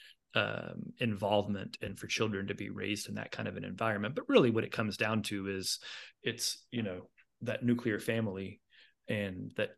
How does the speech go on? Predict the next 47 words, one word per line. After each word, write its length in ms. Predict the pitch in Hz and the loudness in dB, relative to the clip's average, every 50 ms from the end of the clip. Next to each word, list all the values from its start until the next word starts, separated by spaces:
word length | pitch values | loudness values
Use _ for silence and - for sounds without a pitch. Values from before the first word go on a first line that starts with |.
| _ _ - | _ _ -10
you 140 | 139 110 98 | -8 -6 -6
know, 80 | 90 - - | -6 -8 -8
it's 140 | 110 - | -10 -10
pretty 300 | - - - 156 147 123 | -6 -2 2 4 4 4
hard 220 | 101 107 113 107 98 | 4 4 2 2 2
to 80 | 104 | 2
argue 320 | 95 107 107 104 101 101 92 | 0 0 0 0 0 -2 -4
that 140 | - - - | -6 -4 -4
kids 300 | - 120 107 104 107 - | -2 -2 -2 0 0 0
stand 300 | - - 113 107 104 95 | 2 2 2 2 2 0
a 40 | |
better 280 | 92 92 104 101 101 95 | 0 2 0 2 0 0
chance 400 | - - 120 110 104 104 - - | -2 0 0 0 -2 -2 -4 -6
of 180 | 104 98 95 - | -6 -8 -6 -2
having 300 | - 113 104 104 104 104 | 0 2 2 2 0 -2
a 60 | 98 | -2
good 180 | 101 101 92 | -4 -6 -6
childhood 340 | - - 101 104 104 98 98 | -4 -4 -2 -2 -4 -4 -4
if 80 | 95 - | -6 -4
they 100 | - 104 | -2 -2
have 140 | 98 95 101 | -2 -2 -2
both 200 | 101 95 - - | -2 -2 -2 0
<laughs> 60 | - | -2
parents 300 | 107 - - 117 - - | 0 2 4 6 8 8
involved. 520 | 156 135 120 127 117 - 131 123 107 110 | 8 8 10 8 8 10 8 6 8 6
Like, 160 | 120 110 107 | 4 4 6
it's 200 | 127 120 - - - - - - - - - | 4 4 2 0 -4 -6 -6 -6 -4 2 6
like, 200 | 139 131 - - - - - | 6 6 6 4 -2 4 8
I'm 140 | 135 139 | 10 10
not 200 | 156 156 135 120 | 12 12 10 10
getting 180 | 120 135 123 123 | 8 8 8 8
into, 400 | 120 120 120 120 117 107 107 107 101 | 6 4 6 6 6 6 6 4 4
you 100 | 113 117 | 4 4
know, 240 | 110 104 101 - - | 6 6 4 2 4
whether 260 | - 120 117 - 110 | 6 6 6 6 4
it 80 | - - | 4 4
should 200 | - 120 113 110 | 4 4 4 2
be 120 | 113 104 | 2 2
just 280 | 95 113 113 110 - - | 4 4 4 4 2 0
the 100 | 113 98 | -2 0
dad, 380 | - 113 107 107 107 107 110 | 2 4 6 6 6 6 4
just 240 | 101 117 104 - - | 4 2 2 2 0
the 80 | - 110 | -2 -4
mom, 420 | 107 104 101 101 98 95 95 98 | -2 -2 -2 -2 -4 -4 -4 -4
or, 140 | 104 107 107 | -4 -4 -4
you 100 | - 110 | -4 -4
know, 200 | 104 101 98 98 | -2 -2 -2 -4